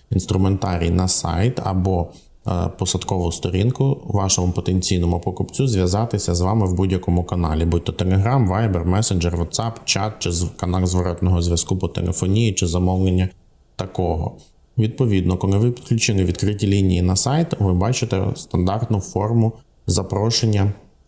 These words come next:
яка виглядає таким чином, що кнопка анімує і привертає до себе увагу.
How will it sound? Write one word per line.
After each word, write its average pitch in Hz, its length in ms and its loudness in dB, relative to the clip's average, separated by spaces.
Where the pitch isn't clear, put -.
яка 95 340 0
виглядає 90 500 0
таким 87 300 -2
чином, 123 360 2
що 98 320 -2
кнопка 95 460 -4
анімує 104 840 2
і 147 120 -2
привертає 101 500 0
до 92 100 2
себе 98 280 2
увагу. 90 380 -2